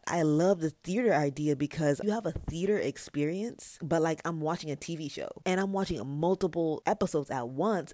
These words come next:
before it actually is out on streaming. Dude, it's genius. Again, like I said, I can talk about that show for hours, but I'll save that for another series, perhaps. Maybe I might deep dive. Maybe.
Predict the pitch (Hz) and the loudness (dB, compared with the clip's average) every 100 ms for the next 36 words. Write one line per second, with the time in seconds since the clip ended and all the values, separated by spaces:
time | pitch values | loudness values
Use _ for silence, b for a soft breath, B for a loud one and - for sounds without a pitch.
0 | - 151 175 - 180 180 156 156 185 - | -8 -4 -4 -2 0 2 2 0 -2 -2
1 | - 160 147 151 170 151 165 156 - 151 | -4 -2 -2 2 2 4 0 0 -2 -6
2 | 147 - - 208 320 277 160 117 170 156 | -6 -8 2 4 4 2 0 2 4 6
3 | 139 127 135 123 64 - - - - 180 | 4 0 -8 -8 -8 -8 -10 -12 2 4
4 | 160 180 160 160 165 170 156 175 156 151 | 6 6 6 2 0 0 0 -2 0 -2
5 | 170 170 156 151 139 127 123 139 175 233 | 0 -2 0 -2 -2 0 0 0 0 0
6 | 233 - B B B B - 156 151 - | -2 -10 B B B B 0 4 4 4
7 | - 175 180 170 - 151 143 135 135 147 | 4 6 6 4 2 -4 -4 -4 -2 -2
8 | 196 - 254 285 302 - 302 320 330 339 | -2 -2 -4 -2 -4 -4 -4 -2 -4 -8
9 | - - - - 156 156 165 160 160 151 | -10 -14 -12 -10 -6 -4 -2 -4 -4 -8
10 | 135 147 175 - 151 208 294 427 480 - | -10 -12 -10 -4 -2 -2 -2 -4 -6 -10
11 | - 139 139 139 190 330 | -14 -4 -2 0 -2 -4